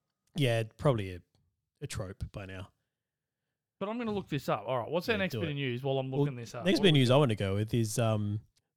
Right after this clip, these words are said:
Speaker 1: the headline that I couldn't ignore, which was, "Jason Blum is as upset as you that no one saw Upgrade and offers an update on T V adaptation." <laughs>
Speaker 2: Um, I seen it and I loved it.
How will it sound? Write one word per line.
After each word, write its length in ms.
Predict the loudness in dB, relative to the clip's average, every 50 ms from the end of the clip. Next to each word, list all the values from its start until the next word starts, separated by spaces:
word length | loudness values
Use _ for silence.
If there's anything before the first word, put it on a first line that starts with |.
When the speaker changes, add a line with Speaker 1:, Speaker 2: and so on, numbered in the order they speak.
| _ -4 2
Speaker 1:
the 340 | 6 8 8 10 10 10 8 8
headline 340 | 6 6 6 6 6 6 4
that 100 | 4 2
I 60 | 2
couldn't 240 | 4 4 4 4 4
ignore, 240 | 2 2 2 0 0
which 160 | -2 -4 -6
was, 240 | -6 -6 -6 -8 -10 _ _ _ _ _ _ _ _ -2
"Jason 340 | 2 4 4 4 4 2 2
Blum 380 | 4 4 4 4 4 2 -2 -6 -4 0
is 440 | 2 2 2 2 0 -2 -4 -6 -8 _ _ 0
as 240 | 4 4 4 4 4
upset 400 | 0 0 0 2 4 4 4 4
as 180 | 2 0 -2
you 240 | 0 0 0 0 0 -2
that 180 | -6 -8 -6
no 160 | -2 0 2
one 180 | 4 4 4 4
saw 300 | 2 2 2 2 2 2
Upgrade 400 | 0 -2 -4 -6 -10 -10 -8 -8
and 140 | -6 -4 -2
offers 420 | 0 0 2 2 2 0 0 -2 -6
an 80 | -6
update 440 | -4 -4 -4 -4 -4 -8 -8 -8 -10 -8
on 160 | -6 -6 -4 -2
T 180 | 0 0 0 2
V 140 | 2 2 2
adaptation." 680 | 2 0 0 -4 -8 -8 -6 -6 -4 -2 -2 -2 -2 -4
<laughs> 40 | -6 _ _ _ _ _ _ _ _ _ _ _ _ _ _ -4
Speaker 2:
Um, 240 | -2 -2 -2 0 0
I 100 | -2 -2
seen 280 | -2 -4 -4 -4 -4
it 20 | -4
and 100 | -2 -2
I 60 | -2
loved 260 | -2 -2 -2 -4 -4 -6
it. 100 | -8